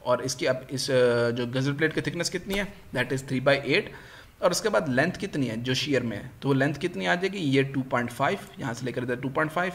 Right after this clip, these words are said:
प्लस टू पॉइंट फ़ाइव प्लस वन पॉइंट वन टू फ़ाइव, तो ये टोटल लेंथ आ जाएगी। तो ग्रॉस एरिया इन शियर कितना है, फ़ोर पॉइंट फ़ाइव नाइन four। Net एरिया इन शियर के लिए क्या करेंगे, हमने simply क्या करना है, इनमें से होल्स के डाया माइनस कर देने हैं,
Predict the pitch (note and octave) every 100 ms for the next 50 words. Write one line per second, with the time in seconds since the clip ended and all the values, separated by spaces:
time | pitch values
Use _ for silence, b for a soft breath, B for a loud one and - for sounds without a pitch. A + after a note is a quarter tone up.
0 | - C3+ C3 C3+ D#3 F3 E3+ G#3 - -
1 | C3 C3 - C3 C3 C#3 F3+ F#3 B2+ B2
2 | - B2+ A#2+ - B B E3+ D3+ C3+ C#3
3 | A#2+ C3 C3 B2 B2+ C3+ C#3 C#3 E3 F#3+
4 | F#3+ G3 F3+ G3 F#3+ G3 F#3+ G3 G#3+ -
5 | C3+ B2+ D3 - C3 C#3+ C#3 C3+ D3+ C#3
6 | B B B B B - B2+ D#3 - G3+
7 | A3 G#3+ F#3+ G#3+ G3+ G3+ F3+ C#3 C#3 A#2+
8 | A#2 E3+ E3+ C#3+ E3 D#3 G3+ G#3 A#3 G3+
9 | D#3 C#3+ C#3 D3+ D3+ C#3 F3+ D#3 B2 C#3
10 | D3 D3 F#3+ A#2+ A#2+ A#2 A#2+ C3 - C3
11 | B2+ B2+ C3 -